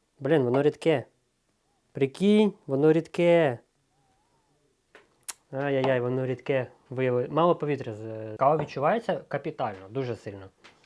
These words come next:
Без шуток. Ми так говоримо, тут дивіться просто. Ну,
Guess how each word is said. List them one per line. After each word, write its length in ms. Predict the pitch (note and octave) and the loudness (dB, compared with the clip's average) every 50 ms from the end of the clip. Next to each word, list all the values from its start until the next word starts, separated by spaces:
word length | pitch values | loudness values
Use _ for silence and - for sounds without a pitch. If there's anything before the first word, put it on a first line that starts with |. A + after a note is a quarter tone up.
| _ _ _ - - | _ _ _ -20 -10
Без 180 | - B2 D3 C#3 | -6 -4 -4 -4
шуток. 340 | - - C3+ A#2 - G2+ - _ _ _ _ _ _ - | -2 -4 -6 -6 -8 -12 -18 _ _ _ _ _ _ -8
Ми 100 | C#3+ C#3 | -6 -2
так 160 | - C#3+ B2 | -2 -2 -2
говоримо, 520 | A#2+ C#3+ D#3 G3+ G#3+ G3 D#3+ C3+ A#2+ A2 | -2 0 4 6 6 6 6 4 2 -2
тут 200 | - B2+ A#2 A#2+ | -4 -6 -6 -6
дивіться 420 | A#2 B2+ B2 A#2+ G#2+ - - - - | -4 -2 0 0 0 -2 -6 -14 -12
просто. 380 | - A#2+ G#2+ G2 - _ _ - | -8 -6 -6 -6 -8 _ _ -10
Ну, 180 | B2 B2+ A#2+ | -6 -6 -6